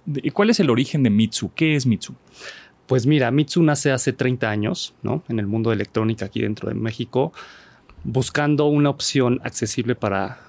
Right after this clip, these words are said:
Speaker 2: pues, para los mexicanos, ¿no? Dentro de electrónica. Sabemos que el mundo de electrónica, pues bueno, o sea, tiene, tiene de todo, de todas calidades, de todos precios, de todos, o sea, es, es un mundo impresionante, ¿no? Y más ustedes lo, lo saben. Entonces,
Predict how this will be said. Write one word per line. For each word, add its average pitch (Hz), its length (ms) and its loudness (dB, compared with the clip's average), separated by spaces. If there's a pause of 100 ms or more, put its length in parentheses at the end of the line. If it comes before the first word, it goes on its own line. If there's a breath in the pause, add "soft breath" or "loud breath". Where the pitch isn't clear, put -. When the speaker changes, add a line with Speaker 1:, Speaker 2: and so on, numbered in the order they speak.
Speaker 2:
pues, - 120 -18
para 107 160 -4
los 101 140 -6
mexicanos, - 500 -6
¿no? 117 160 -4
Dentro 98 220 -4
de 87 60 -10
electrónica. 107 440 -4
Sabemos 113 340 -2
que 110 120 -2
el 101 80 -4
mundo 117 220 0
de - 20 0
electrónica, 107 500 -2
pues 95 160 -8
bueno, 95 240 -6
o 95 40 -14
sea, 92 140 -12
tiene, 101 520 -4 (540 loud breath)
tiene 110 200 0
de 101 100 0
todo, 117 380 0
de 98 80 -2
todas 104 260 -2
calidades, 101 440 -4
de - 80 -20
todos 98 180 -6
precios, - 360 -8
de 98 80 -10
todos, - 580 -10
o - 40 -18
sea, - 140 -12
es, - 320 -10
es - 100 -8
un 110 100 -2
mundo 113 260 0
impresionante, 98 640 -2
¿no? 104 160 -2
Y 113 60 0
más 101 220 -8
ustedes 104 300 -12
lo, - 140 -14 (520 loud breath)
lo 107 120 0
saben. 123 280 0
Entonces, 131 540 0